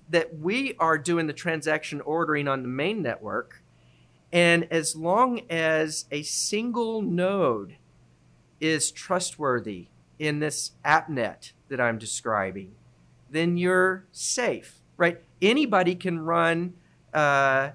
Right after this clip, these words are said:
the, i-, assuming anybody can run the application, or maybe there's an auditor that's running the application, but, but it only takes one honest person running the application and consuming that stream of transactions to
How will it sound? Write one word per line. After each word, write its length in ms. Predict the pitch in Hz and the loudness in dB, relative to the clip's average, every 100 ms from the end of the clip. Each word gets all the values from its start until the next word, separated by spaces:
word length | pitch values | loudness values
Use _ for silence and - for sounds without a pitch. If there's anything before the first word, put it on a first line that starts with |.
| - 143 | -12 -2
the, 140 | 151 | 0
i-, 340 | 151 170 - - | 2 -2 -4 -8
assuming 540 | 160 - 254 214 175 | -4 -2 2 2 2
anybody 340 | 170 175 165 160 | 2 0 0 -2
can 160 | 156 | -4
run 160 | 151 143 | -2 0
the 100 | 139 | 0
application, 720 | 131 127 131 123 113 - 151 | -4 -4 -6 -4 -4 -6 -6
or 120 | 170 147 | -2 0
maybe 220 | 156 165 | 2 2
there's 240 | 165 147 | 2 0
an 80 | 151 135 | -2 2
auditor 520 | 135 156 151 135 131 | 4 4 2 -2 -2
that's 240 | 131 123 | -4 -6
running 300 | 139 131 127 | -4 -2 -2
the 120 | 120 | -2
application, 720 | 113 113 117 120 101 - 127 147 | -2 -4 -8 -8 -8 -8 -14 -2
but, 200 | - - _ - | -2 -2 _ 0
but 120 | 190 | 2
it 120 | 202 | 2
only 260 | - 254 311 | 0 0 -2
takes 400 | - 214 190 - | 0 0 0 -6
one 440 | 147 170 208 226 - | -4 4 6 4 2
honest 440 | 180 208 190 - | 2 4 0 -6
person 640 | - 214 226 - 117 107 - _ _ _ _ 131 | -6 -4 -4 -4 -4 -8 -14 _ _ _ _ 2
running 360 | 156 214 240 | 4 4 4
the 160 | 196 175 | 2 2
application 880 | 180 175 - 196 226 208 135 123 123 - _ | 0 -4 -4 -2 -2 -4 -4 -4 -6 -12 _
and 180 | 156 147 | -4 -2
consuming 640 | 170 160 - 220 220 202 | -2 0 0 2 2 2
that 160 | 160 - | 2 0
stream 360 | - 185 190 | -4 0 0
of 100 | 170 | -2
transactions 1120 | - 160 156 139 165 214 - 117 107 - - - _ _ _ _ - | -2 -2 0 0 0 -2 -6 -8 -8 -8 -8 -10 _ _ _ _ -2
to 540 | 185 170 165 160 156 | 4 4 4 2 -2